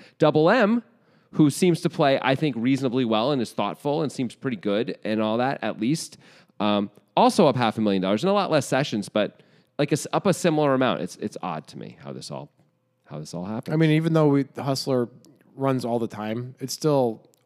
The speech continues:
Speaker 2: a small sample size of poker hands
Speaker 1: Of
Speaker 2: to
Speaker 1: course
Speaker 2: find
Speaker 1: it
Speaker 2: out
Speaker 1: is.
Speaker 2: who's actually the best,
Speaker 1: Of
Speaker 2: you know?
Speaker 1: course it is. Yeah. And of course, they're playing, they're not, they're not playing, you know, it's, it's not all in a vacuum, right?
Speaker 2: Yeah.
Speaker 1: They're playing, you know, sometimes the table's a lot softer than other times.
Speaker 2: Right.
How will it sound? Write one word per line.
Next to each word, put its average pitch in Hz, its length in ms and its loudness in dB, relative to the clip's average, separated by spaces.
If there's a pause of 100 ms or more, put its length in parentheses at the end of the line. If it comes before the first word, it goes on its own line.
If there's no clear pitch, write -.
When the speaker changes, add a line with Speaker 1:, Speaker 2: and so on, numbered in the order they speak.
Speaker 2:
a 120 120 -8
small 135 260 0
sample 113 300 -6
size 104 340 -6
of 101 180 -10
poker 113 280 -6
hands 95 320 -10
Speaker 1:
Of - 60 -16
Speaker 2:
to - 80 -12
Speaker 1:
course 92 220 0
Speaker 2:
find 107 40 -6
Speaker 1:
it - 20 -2
Speaker 2:
out 98 160 -4
Speaker 1:
is. 117 60 -2
Speaker 2:
who's 120 180 0
actually 104 420 -6
the 92 120 -8
best, 85 320 -10
Speaker 1:
Of 98 60 -8
Speaker 2:
you 92 60 -10
know? 92 60 -6
Speaker 1:
course 78 240 -6
it - 140 -16
is. - 180 -20 (220)
Yeah. 50 180 -16 (240)
And 151 100 4
of 147 60 4
course, - 460 0 (880)
they're 110 120 0
playing, 101 640 -2 (580)
they're 151 280 0
not, 156 220 4
they're 160 80 4
not 151 140 4
playing, 139 260 0
you 143 60 0
know, 131 60 4
it's, - 120 -2
it's 147 180 -2
not 170 80 4
all 139 120 4
in 120 40 2
a 107 60 2
vacuum, 92 440 -2
right? 85 140 -4
Speaker 2:
Yeah. 123 100 0
Speaker 1:
They're 104 120 0
playing, 104 320 0
you 104 100 0
know, 87 80 0
sometimes 120 340 0
the 110 60 -4
table's 104 320 0
a 101 40 -2
lot 98 380 -2
softer 85 360 -4
than 76 120 -6
other 64 220 -10
times. - 240 -18
Speaker 2:
Right. 120 260 -2